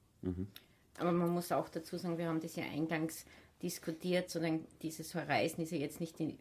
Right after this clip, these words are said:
Speaker 2: für die nächsten sieben Jahre unmittelbar in Stein gemeißelt.
Speaker 1: Mhm.
Speaker 2: Also natürlich wird die Struktur gleich bleiben. Also es würde da auch Spielraum geben, wieder mal zu sagen, es soll doch auch sozusagen mit einer bestimmten Weltregion, äh,
Speaker 1: Mhm.
Speaker 2: die Möglichkeit geben für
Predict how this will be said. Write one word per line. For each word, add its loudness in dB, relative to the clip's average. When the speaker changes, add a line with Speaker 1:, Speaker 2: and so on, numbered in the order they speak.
Speaker 2:
für -6
die 2
nächsten 0
sieben 0
Jahre 4
unmittelbar 4
in 4
Stein 2
gemeißelt. 2
Speaker 1:
Mhm. 6
Speaker 2:
Also 2
natürlich 0
wird 0
die -8
Struktur -4
gleich 2
bleiben. 2
Also 0
es -10
würde 0
da 2
auch -2
Spielraum 0
geben, 0
wieder 0
mal 2
zu -6
sagen, 0
es -6
soll 0
doch -4
auch 2
sozusagen -6
mit -4
einer -2
bestimmten -2
Weltregion, 4
äh, 2
Speaker 1:
Mhm. -2
Speaker 2:
die -2
Möglichkeit -2
geben -4
für -4